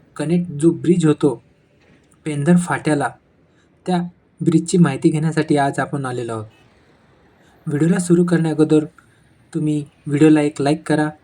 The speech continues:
आणि चॅनलला सबस्क्राईब करा, म्हणजे असे नवनवीन व्हिडिओ तुमच्यापर्यंत पोहोचण्यासाठी आम्हाला मोटिवेशन मिळते.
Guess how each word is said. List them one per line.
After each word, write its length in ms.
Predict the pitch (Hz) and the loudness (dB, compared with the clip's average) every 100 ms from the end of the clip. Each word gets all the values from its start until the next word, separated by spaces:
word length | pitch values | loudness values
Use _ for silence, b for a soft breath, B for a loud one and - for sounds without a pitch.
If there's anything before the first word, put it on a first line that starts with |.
| _ 151 | _ -8
आणि 160 | 151 | -6
चॅनलला 440 | 147 147 139 139 139 | -6 -6 -4 -4 -4
सबस्क्राईब 480 | - 127 - 170 | -6 -8 -2 -2
करा, 200 | 170 123 120 | -2 -10 -10
म्हणजे 240 | 131 143 147 | -8 -2 -2
असे 160 | - | -2
नवनवीन 460 | 143 131 131 151 180 | -4 -6 -2 4 6
व्हिडिओ 180 | 156 151 147 | 6 4 0
तुमच्यापर्यंत 520 | 131 143 135 131 - | -4 -4 -4 -6 -8
पोहोचण्यासाठी 580 | - 131 139 131 123 127 | -6 -6 -6 -8 -6 -6
आम्हाला 340 | 123 120 123 - 135 | -6 -8 -10 -12 -12
मोटिवेशन 560 | 135 117 135 135 170 | -10 -4 -4 0 -2
मिळते. 380 | 131 113 113 107 | -2 -8 -10 -14